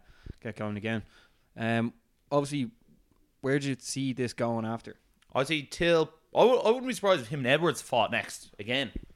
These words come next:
Speaker 1: Would you?
Speaker 2: Because Edwards will have won seven in a row there. Till back in there,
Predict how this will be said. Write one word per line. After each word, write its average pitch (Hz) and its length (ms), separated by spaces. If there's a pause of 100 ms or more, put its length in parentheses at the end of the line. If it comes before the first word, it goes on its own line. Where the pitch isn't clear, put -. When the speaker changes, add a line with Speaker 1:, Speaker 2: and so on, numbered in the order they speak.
(200)
Speaker 1:
Would 127 100
you? 208 60
Speaker 2:
Because 117 260 (420)
Edwards 175 380
will 135 240
have 120 100
won 127 180
seven 123 300
in 117 60
a 107 40
row 120 240
there. 117 280 (400)
Till 143 280
back 123 260
in 120 120
there, 117 300